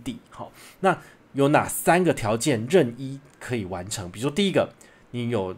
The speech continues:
乐天信用卡，那么你账户来扣缴乐天信用卡的卡费，好，就是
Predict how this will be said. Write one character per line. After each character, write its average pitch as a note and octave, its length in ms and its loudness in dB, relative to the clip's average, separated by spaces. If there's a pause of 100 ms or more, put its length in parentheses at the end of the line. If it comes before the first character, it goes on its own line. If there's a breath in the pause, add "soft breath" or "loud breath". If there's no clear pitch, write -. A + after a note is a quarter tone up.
乐 E3 160 4
天 D3 160 0
信 D3+ 120 -4
用 A#2 160 0
卡， G#2+ 300 -14
那 E3+ 140 -2
么 C3 100 0
你 G2+ 180 -8
账 D3+ 280 6
户 D3 180 0
来 G2+ 140 2
扣 B2 240 0
缴 F#2 160 -6
乐 C#3 180 0
天 C3 180 -2
信 C#3 220 -6
用 B2 100 -2
卡 F#2+ 200 -10
的 F#2+ 80 -14
卡 - 240 -10
费， - 320 -6 (100)
好， G#2 160 -12
就 B2 100 -12
是 B2 220 -4